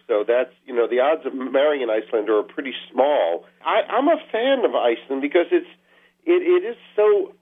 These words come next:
unexpected, you know. It's, it's teetering on the edge of the world. It's, it,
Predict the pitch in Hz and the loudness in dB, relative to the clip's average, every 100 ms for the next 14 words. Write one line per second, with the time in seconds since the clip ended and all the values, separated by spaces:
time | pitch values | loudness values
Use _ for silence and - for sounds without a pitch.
0 | - 196 233 - - - - - 120 - | -8 -2 -2 -4 -10 -4 -4 -2 -2 -2
1 | - 113 123 143 131 - 143 - _ - | -4 0 2 2 0 -4 -10 -10 _ -10
2 | 202 214 190 160 147 135 127 117 117 151 | -2 2 2 2 0 -2 -2 -4 0 2
3 | 160 160 147 107 - _ _ _ _ - | 2 2 0 -4 -10 _ _ _ _ -2
4 | 151 | -2